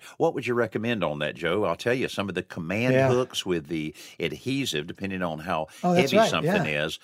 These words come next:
Speaker 1: a lot of the, the, the adhesive type of hooks like that, um, are pretty interesting. They work pretty well, and also the old Hercules hooks. I've used those
Speaker 2: Yeah,
Speaker 1: quite a
Speaker 2: slip
Speaker 1: bit
Speaker 2: those
Speaker 1: that,
Speaker 2: in,
Speaker 1: that
Speaker 2: yeah.
Speaker 1: have those things. But, uh, what else would you recommend
Speaker 2: Yeah.
Speaker 1: for Judith?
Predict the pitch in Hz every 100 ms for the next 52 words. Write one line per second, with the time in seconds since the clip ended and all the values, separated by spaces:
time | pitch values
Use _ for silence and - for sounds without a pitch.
0 | - - 78 80 113 101 85 80 - 85
1 | 80 - 87 78 - 120 120 98 80 -
2 | - 107 110 - - 92 - - 76 -
3 | 80 80 - 82 82 80 - - - -
4 | - 117 202 247 190 208 127 - 85 85
5 | 87 110 - - 120 110 120 160 95 92
6 | 107 120 113 117 123 - 156 - 117 87
7 | 80 69 - 90 95 - 80 95 104 95
8 | - - - - 101 139 165 - 90 76
9 | 73 147 101 85 123 123 76 123 104 101
10 | 95 80 - 87 82 80 76 - 90 98
11 | 104 95 85 87 85 165 139 - 92 90
12 | 87 - 82 165 208 175 71 69 53 -